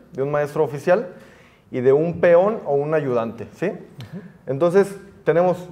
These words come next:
Speaker 1: dos parejas y además tenemos un maestro albañil. El maestro albañil nos apoya con la supervisión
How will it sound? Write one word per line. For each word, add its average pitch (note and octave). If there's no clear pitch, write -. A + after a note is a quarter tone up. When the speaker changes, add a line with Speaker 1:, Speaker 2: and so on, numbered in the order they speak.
Speaker 1:
dos G3+
parejas G3+
y F3+
además G3
tenemos E3+
un F3
maestro C#3+
albañil. D#3+
El C3
maestro F#3
albañil F#3+
nos B2+
apoya D#3
con C3+
la C3
supervisión C#3